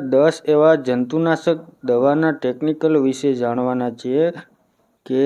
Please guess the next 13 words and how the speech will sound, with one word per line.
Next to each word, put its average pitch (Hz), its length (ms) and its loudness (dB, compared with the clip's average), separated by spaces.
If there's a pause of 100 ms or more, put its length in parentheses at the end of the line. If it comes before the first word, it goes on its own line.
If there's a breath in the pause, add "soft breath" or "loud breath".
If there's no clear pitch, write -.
(100)
ટેકનિકલ 143 680 -2 (180)
કેવી 131 300 0
રીતે 147 300 -2
કામ 147 300 2
કરે, 147 300 0 (500)
શું 139 160 0 (100)
ટેકનિકલ 143 600 -2 (300)
કયા 131 260 0
કયા 143 240 -2
કીટકો 143 440 -2
પર 147 240 0
વધારે 139 480 4
અસર 139 300 2